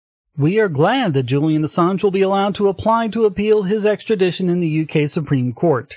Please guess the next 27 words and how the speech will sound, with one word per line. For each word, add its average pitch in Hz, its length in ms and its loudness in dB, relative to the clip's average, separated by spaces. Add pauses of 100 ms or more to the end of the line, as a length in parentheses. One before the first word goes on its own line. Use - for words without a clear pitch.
(340)
The 147 80 2
prosecution 135 760 0
of 160 100 0
the 165 80 0
WikiLeaks 170 520 -2
founder 190 320 0
in 185 80 2
the 143 80 0
United 139 420 0
States - 460 -2 (300)
would 190 160 2
set 233 200 2
a 190 120 2
deeply 226 560 -2
harmful 220 520 0
legal 180 300 0
precedent 180 640 -2 (280)
that 151 140 4
would 131 120 0
allow 127 340 4
the 127 140 -2
prosecution 170 680 -2
of 196 120 -2
reporters 240 500 0
for 170 160 -4
news-gathering 208 680 0
activities 233 720 -2